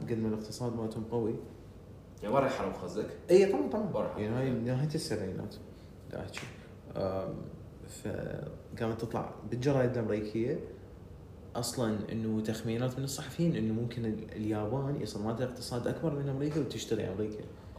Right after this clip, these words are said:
Speaker 1: أو
Speaker 2: أوكي.
Speaker 1: تشتري حصص كبيرة بالاقتصاد الأمريكي.
Speaker 2: آه، أوكي.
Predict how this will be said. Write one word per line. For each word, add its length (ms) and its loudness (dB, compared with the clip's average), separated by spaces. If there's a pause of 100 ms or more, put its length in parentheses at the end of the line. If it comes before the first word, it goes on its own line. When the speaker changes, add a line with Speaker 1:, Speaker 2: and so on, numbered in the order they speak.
(120)
Speaker 1:
أو 20 -2
Speaker 2:
أوكي. 180 0
Speaker 1:
تشتري 340 4
حصص 300 -2
كبيرة 240 8
بالاقتصاد 640 4
الأمريكي. 580 0
Speaker 2:
آه، 300 -6
أوكي. 180 -10